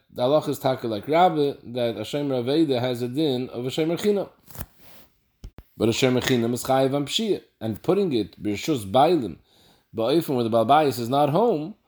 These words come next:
so Mamela, that's a Peshay. In fact, the Gemara Nach Akasha, Eisvei, steht in Brisa, La'olam hu Chayiv, Ad Shiachziren L'Rishusa. La'olam, the Shomer Aveda is Chayiv till he returns it to the Rishus of the Bailim. My La'olam.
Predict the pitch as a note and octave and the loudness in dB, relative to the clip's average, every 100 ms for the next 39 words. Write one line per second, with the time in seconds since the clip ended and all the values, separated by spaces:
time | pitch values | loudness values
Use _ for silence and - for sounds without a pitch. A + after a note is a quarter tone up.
0 | _ _ _ _ - C3 C#3+ G#3+ E3 E3 | _ _ _ _ -12 -6 -2 0 2 0
1 | D#3+ C3+ C3+ A#2+ F2+ - _ _ _ _ | -2 -6 -6 -6 -8 -12 _ _ _ _
2 | _ - A#2 A#2+ C3 D#3+ F#3 E3+ D#3+ D3+ | _ -12 -10 -8 -6 -2 0 -2 -2 -2
3 | B2+ - - C#3 E3+ C#3 C#3 - _ _ | -2 -10 -8 0 0 0 -6 -8 _ _
4 | _ _ _ _ _ - D#3+ D3+ D3 D#3+ | _ _ _ _ _ -4 -2 0 2 2
5 | D#3 C#3 C3 - F3+ A3 F#3+ D3 C#3 - | 2 0 -2 0 0 2 2 2 -4 -2
6 | D3 E3 D3 A#2+ B2 - _ _ _ _ | 0 2 2 0 -2 -14 _ _ _ _
7 | _ _ _ - D3+ D#3+ E3 D#3 C3+ B2 | _ _ _ -4 -2 0 2 2 2 0
8 | C3 C3+ D#3+ D3 C3 A2+ B2+ A2 F#2+ D2+ | 2 2 2 0 -2 -4 -4 -6 -8 -14
9 | _ - A2 A2 G#3+ F#3+ D3+ C#3+ B2 A#2+ | _ -10 -4 0 2 2 0 -2 -8 -10
10 | A#2 D#3 E3+ D#3 D#3+ D#3+ C#3 - D#3+ E3+ | -4 -2 0 0 2 0 -2 -2 0 0
11 | D3+ - D#3+ D#3 C#3 C3 D#3+ F3+ D3 C#3 | -2 -4 -4 -2 -4 -4 -2 -2 -2 -4
12 | C#3+ C3 B2+ A#2 F3 C#3+ - B2 A#2+ A2+ | -4 -2 -2 -2 -2 -2 -2 -4 -2 2
13 | G#2 F#2+ - - G2+ C3+ D#3 C3+ A2+ A2 | 2 2 -6 -8 0 2 4 2 2 0
14 | F#2+ | 0